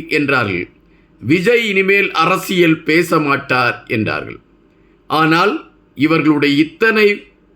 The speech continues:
கற்பனைகளையுமே உடைத்து எறிந்துவிட்டு அந்த கட்சி தன்னுடைய செயல்பாடுகளை வரையறுத்து கொண்டுதான் இருந்தன. அமைதியாக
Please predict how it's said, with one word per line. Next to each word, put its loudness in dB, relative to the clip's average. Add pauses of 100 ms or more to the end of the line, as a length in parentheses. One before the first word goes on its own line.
(120)
கற்பனைகளையுமே 0 (500)
உடைத்து 0
எறிந்துவிட்டு 0 (280)
அந்த 0
கட்சி -2 (100)
தன்னுடைய 2 (160)
செயல்பாடுகளை 0 (140)
வரையறுத்து -2
கொண்டுதான் -4 (120)
இருந்தன. -4 (1300)
அமைதியாக 2